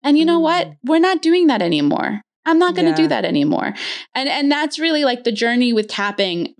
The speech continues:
Speaker 1: really helped me lead. It helped, led me to that place. And again, I didn't wanna write this book because I never, like, health and fitness isn't my passion.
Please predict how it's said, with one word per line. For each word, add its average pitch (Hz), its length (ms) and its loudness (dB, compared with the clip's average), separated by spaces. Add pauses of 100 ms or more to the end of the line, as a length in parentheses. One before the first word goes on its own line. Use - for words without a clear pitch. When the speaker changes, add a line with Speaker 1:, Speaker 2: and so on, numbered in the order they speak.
(140)
Speaker 1:
really 202 280 2
helped 185 300 -4
me 180 140 0
lead. 175 440 0 (160)
It 240 280 -6
helped, 269 240 -4
led 214 240 -2
me 208 140 0
to 196 80 -8
that 180 200 -4
place. 165 520 -6 (360)
And 202 380 -4 (100)
again, 247 240 -4
I 208 80 -4
didn't 226 240 -2
wanna 202 240 -2
write 202 300 -2
this 185 160 -4
book 165 260 -6
because 180 200 -2
I 175 100 -4
never, 180 580 -2
like, 180 300 -6
health 247 340 -4
and 262 160 0
fitness 196 300 -6
isn't 185 300 -4
my 160 360 -4
passion. 170 720 0